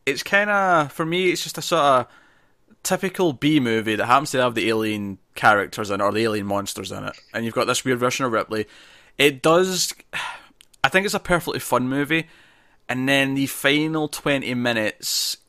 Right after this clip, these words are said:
kinda fall off a cliff. Now, admittedly, I will say this, on this viewing, 'cause it's been a long time since I've seen it, uh, I can tell you how long it's been since I've seen it, because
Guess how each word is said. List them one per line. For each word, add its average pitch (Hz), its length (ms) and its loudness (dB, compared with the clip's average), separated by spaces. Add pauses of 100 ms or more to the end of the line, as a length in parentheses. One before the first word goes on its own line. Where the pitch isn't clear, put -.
(100)
kinda 113 1200 -2 (1040)
fall 120 440 0
off 117 160 2
a 107 40 -10
cliff. - 400 -6 (400)
Now, 214 120 4
admittedly, 240 380 2
I 131 60 4
will 196 120 2
say 202 160 0
this, 107 320 0
on 156 180 2
this 165 140 -2
viewing, 117 320 0
'cause 117 120 -6
it's - 40 -12
been 135 100 0
a - 40 4
long 175 80 2
time 196 100 -8
since 165 160 -8
I've - 40 -6
seen - 220 -4
it, - 100 -4 (680)
uh, 107 340 0 (600)
I 135 80 4
can 151 140 0
tell 214 140 4
you 220 60 6
how 190 80 4
long 147 120 4
it's - 80 -4
been 117 180 -4
since 120 220 -6
I've - 80 -8
seen 117 180 -4
it, 95 100 -6
because 120 300 -6